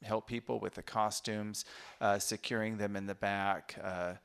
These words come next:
anything that needs to be adjusted, that happens. And, uh,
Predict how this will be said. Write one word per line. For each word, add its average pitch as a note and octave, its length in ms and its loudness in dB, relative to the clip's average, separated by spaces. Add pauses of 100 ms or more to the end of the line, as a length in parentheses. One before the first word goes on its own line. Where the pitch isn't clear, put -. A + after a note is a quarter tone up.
(460)
anything A2 460 -2
that G#2 180 0
needs G2+ 360 -4
to G#2+ 100 -6
be F#2+ 160 -6
adjusted, G2+ 760 0 (440)
that G2+ 200 0
happens. F#2+ 680 -4 (500)
And, G#2 300 -2
uh, G2 220 6